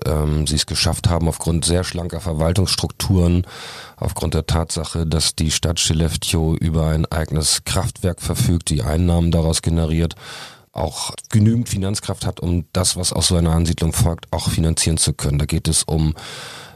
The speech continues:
den Bau eines Kulturhauses, da geht es um die Einrichtung eines, äh, Welcome Centers für Neulinge sozusagen, die über das Northvolt-Ticket, aber auch über die Ansiedlung weiterer Unternehmen dort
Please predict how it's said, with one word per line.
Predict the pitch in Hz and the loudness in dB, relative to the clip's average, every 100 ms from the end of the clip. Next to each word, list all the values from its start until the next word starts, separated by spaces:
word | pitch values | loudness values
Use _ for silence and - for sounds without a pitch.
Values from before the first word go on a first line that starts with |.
| - - | -6 0
den | 90 | 2
Bau | 76 82 | 2 -2
eines | 78 87 - | -2 -4 -4
Kulturhauses, | - 90 - 80 76 76 78 - | -6 -2 0 0 2 0 0 -2
da | 76 | -2
geht | 78 80 | -2 0
es | 78 | -2
um | - 80 80 | 0 0 2
die | 80 | 2
Einrichtung | 64 80 78 71 - 78 | 2 2 2 0 0 0
eines, | 71 78 78 - | 2 2 2 0
äh, | - 76 71 71 | 0 -2 0 2
Welcome | 85 90 82 80 | 2 2 0 -2
Centers | - 80 80 80 78 - | -4 -4 -4 -2 0 0
für | - 80 80 78 - - - - - _ | 2 4 4 2 -2 -14 -14 -16 -20 _
Neulinge | 95 101 104 92 92 | 0 2 2 0 -2
sozusagen, | 85 85 - 80 85 82 82 | -2 -4 -2 2 2 4 2
die | 80 | 2
über | 80 80 80 78 78 - | 2 4 4 2 0 -4
das | - 76 | -2 0
Northvolt-Ticket, | 87 92 - 87 - - - 95 87 90 - | 2 0 -2 -6 -6 -6 0 -2 2 0 2
aber | 76 80 | 0 2
auch | 80 | 2
über | 69 80 76 | 0 0 2
die | 76 | 2
Ansiedlung | 76 78 78 80 76 | 2 0 0 0 2
weiterer | 80 85 78 78 - | 2 2 2 0 2
Unternehmen | 82 76 76 78 76 | 0 2 2 2 2
dort | 76 73 | 2 0